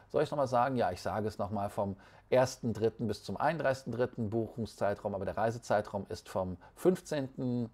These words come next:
sechsten bis zum einunddreißigsten siebten zwanzig vierundzwanzig. Und ihr wisst, Austin kostet Meilen, das sind aber vierzigtausend Prämienmeilen, also ein sehr überschaubarer,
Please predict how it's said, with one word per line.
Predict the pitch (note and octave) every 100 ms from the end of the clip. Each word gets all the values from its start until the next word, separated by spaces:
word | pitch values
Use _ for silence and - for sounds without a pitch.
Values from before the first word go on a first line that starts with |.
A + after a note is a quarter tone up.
| -
sechsten | F#2+ F2+ C3 - - A2 A2 - - - _ -
bis | A2 -
zum | - G#2+ G#2 -
einunddreißigsten | F#2+ F#2+ F#2+ E2+ F2 - F2+
siebten | E2+ - F2
zwanzig | F2 E2+ -
vierundzwanzig. | E2+ - C#3+ D3+ A2 -
Und | C#3+
ihr | B2+ A2+
wisst, | A#2 -
Austin | A2 A2 - G#2
kostet | - A2 - -
Meilen, | C3 D#3+ D#3+ - - - -
das | - C3
sind | - A#2
aber | - G#2+
vierzigtausend | - F#3 F#3+ D3+ - A#2+ B2+
Prämienmeilen, | - A#2+ A#2 A2 G#2+ G#2+
also | G#2 G#2+
ein | G#2
sehr | F#2+ G#2+
überschaubarer, | G#2+ G#2 - G2 G2 F#2 F2